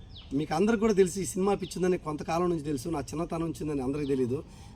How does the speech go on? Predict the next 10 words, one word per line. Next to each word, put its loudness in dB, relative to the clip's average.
అన్న, 0
ఎందుకంటే 0
అన్నంటే -2
భయం, -2
నాకు -6
సినిమా -2
పిచ్చిందని -4
చెప్తే, -4
చెప్తే 4
కదా 2